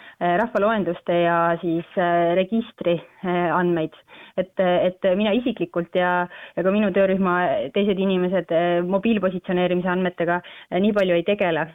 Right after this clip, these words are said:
Aga, aga me, jah, mobiilsuslabor meie nii-öelda <laughs> teine oluline,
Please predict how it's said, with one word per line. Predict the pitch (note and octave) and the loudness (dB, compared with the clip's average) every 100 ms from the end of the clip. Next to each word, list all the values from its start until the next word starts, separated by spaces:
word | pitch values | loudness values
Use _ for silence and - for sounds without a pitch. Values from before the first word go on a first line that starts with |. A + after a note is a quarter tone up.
| - | -6
Aga, | G3 F#3 F3+ | -4 0 0
aga | G3 | 0
me, | G3 G3+ | 0 0
jah, | A#3+ A3+ | 0 0
mobiilsuslabor | G#3 A#3+ G#3 G3 F#3 F3+ F3+ | 0 0 -2 -2 0 0 0
meie | F3+ F3+ F3+ - - - _ | 2 0 -2 -12 -20 -20 _
nii-öelda | - F#3+ F#3 F#3 F#3 F#3+ - A#3 G#3+ | -2 0 2 0 0 -2 -6 -6 -6
<laughs> | - G#3 G#3 G3+ F#3 | -6 -4 -2 0 0
teine | G3+ G#3+ F#3 | 0 2 2
oluline, | G3 F#3+ F3 | 2 2 2